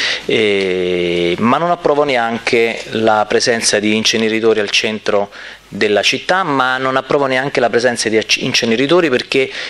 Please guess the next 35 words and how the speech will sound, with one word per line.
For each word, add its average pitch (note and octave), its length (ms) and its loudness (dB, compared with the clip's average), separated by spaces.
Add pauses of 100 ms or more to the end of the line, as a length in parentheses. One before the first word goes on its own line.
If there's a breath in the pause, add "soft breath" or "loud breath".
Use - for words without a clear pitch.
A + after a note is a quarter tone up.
il B2+ 160 0
modello C#3 400 2
è A2 100 -2
questo C#3 500 2
ormai, B2 600 0
è G#2+ 60 -8
un A2 160 -10
dato A#2+ 220 -2
di A2+ 100 -8
fatto C#3 380 -2
accettato, A#2+ 760 0 (340 loud breath)
eh, G#2 540 2
in G#2+ 180 -4
Europa, B2 640 2
nel A#2 220 -8
mondo, B2 600 0 (320 loud breath)
eh, G#2+ 440 2
e - 60 -4
ci C3 140 2
sono A#2 540 0
centinaia, B2+ 640 -2
decine B2+ 460 0
di, B2 240 0
e, A#2 300 -2
e A2 60 -10
centinaia C#3 380 0
di C3 80 2
associazioni C3+ 960 2
ambientaliste A#2+ 1300 0
che A#2 180 -4
si - 120 -2
occupano B2 260 -2
di A#2+ 60 -4
rifiuti C#3 420 0
che, C3+ 260 -2